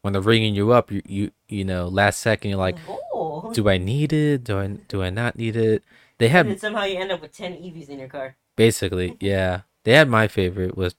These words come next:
Speaker 1: which was Sylveon.
Speaker 2: I would've gotten all of them.
Speaker 1: All of them?
Speaker 2: That's my issue. <laughs>
Speaker 1: I don't, I don't think they had all of them, though, so.
Speaker 2: The bigger ones.
Speaker 1: The bigger ones had all of them? Oh, dang.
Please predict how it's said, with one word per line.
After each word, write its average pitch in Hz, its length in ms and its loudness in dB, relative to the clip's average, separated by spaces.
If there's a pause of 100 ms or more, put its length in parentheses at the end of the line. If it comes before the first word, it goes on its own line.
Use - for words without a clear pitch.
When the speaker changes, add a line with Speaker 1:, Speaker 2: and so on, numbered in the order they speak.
(140)
Speaker 1:
which 98 220 -6
was 87 160 -4
Sylveon. 90 760 -2 (200)
Speaker 2:
I - 40 -20
would've 117 180 -20
gotten - 160 -20
all 117 160 -20
of 110 100 -20
them. 113 100 -20 (400)
Speaker 1:
All 104 240 2
of 104 60 -2
them? 107 340 -4
Speaker 2:
That's 117 400 -20
my 120 220 -20 (140)
issue. 123 320 -20 (180)
<laughs> - 180 -14
Speaker 1:
I - 40 -10
don't, 160 260 0
I 113 60 0
don't 127 180 0
think 110 160 -4
they 95 100 0
had 90 200 -2
all 120 200 2
of 117 80 0
them, 87 160 -2
though, 87 340 -6
so. 90 520 -10 (500)
Speaker 2:
The 147 80 -12
bigger 226 220 -6
ones. 185 300 -12 (840)
Speaker 1:
The 113 120 2
bigger 123 240 4
ones 147 200 0
had 147 220 2
all 147 160 2
of 151 60 -4
them? 165 240 -4 (280)
Oh, 90 420 0
dang. 95 360 -8